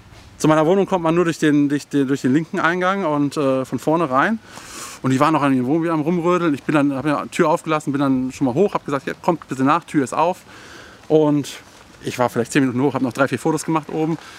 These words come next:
hab ich am Zeitspiegel immer gesehen. Und, äh, irgendwann riefen sie von hinten, von meiner Terrasse, von meinem Parkplatz hinten, wo mein Auto auch stand, "Ja, lass uns rein, lass uns rein, wir wollen, äh, wir wollen, wir wollen hoch, wir wollen hoch." Und so, "Ja,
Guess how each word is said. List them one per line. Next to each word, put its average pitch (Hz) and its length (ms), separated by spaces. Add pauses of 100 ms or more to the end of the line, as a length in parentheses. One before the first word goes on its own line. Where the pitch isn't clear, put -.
(240)
hab 123 80
ich 135 40
am 123 120
Zeitspiegel 127 640
immer 127 160
gesehen. 120 380 (480)
Und, 131 540
äh, - 20
irgendwann 160 600
riefen 175 340
sie 151 120
von 151 120
hinten, 185 380
von 156 140
meiner 151 160
Terrasse, 147 340
von 156 140
meinem 143 440
Parkplatz 180 300
hinten, 151 160
wo 143 80
mein 139 100
Auto 180 280
auch 123 120
stand, 160 240 (600)
"Ja, 196 200
lass 190 180
uns 170 180
rein, 190 180
lass 180 160
uns 165 200
rein, 175 240
wir 143 120
wollen, 170 320 (400)
äh, - 60
wir 143 440
wollen, 151 680
wir 139 100
wollen 165 220
hoch, 208 260
wir 156 80
wollen 151 160
hoch." 175 180
Und 160 100
so, 147 60
"Ja, 147 160